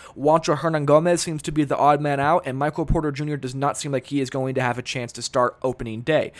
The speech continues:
He needs to earn it still. He's only played in the fourth quarter and a little bit of the third quarter,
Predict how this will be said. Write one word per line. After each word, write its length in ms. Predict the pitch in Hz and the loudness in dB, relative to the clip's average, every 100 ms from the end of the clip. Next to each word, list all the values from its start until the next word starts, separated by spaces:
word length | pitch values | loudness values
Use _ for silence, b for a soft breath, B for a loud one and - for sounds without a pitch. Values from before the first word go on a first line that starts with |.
| B - | B -10
He 180 | 151 | -6
needs 260 | 135 143 147 | -4 -4 -4
to 100 | 190 | -6
earn 200 | 156 143 | -4 -4
it 80 | 139 | -6
still. 260 | 135 139 131 | -6 -4 -4
He's 100 | 113 | -4
only 280 | 131 143 | -4 -4
played 320 | 139 - 143 135 | -2 0 0 -2
in 100 | 127 | -6
the 60 | |
fourth 320 | - 143 139 | -6 -2 -2
quarter 480 | - 143 131 131 135 | 0 0 2 0 -2
and 140 | - 139 | -4 -4
a 60 | |
little 320 | 131 175 214 220 | 2 8 8 8
bit 120 | 202 | 2
of 60 | 165 | 2
the 60 | |
third 320 | 156 175 156 | -2 -2 -2
quarter, 400 | 147 139 127 120 | -4 -6 -4 -6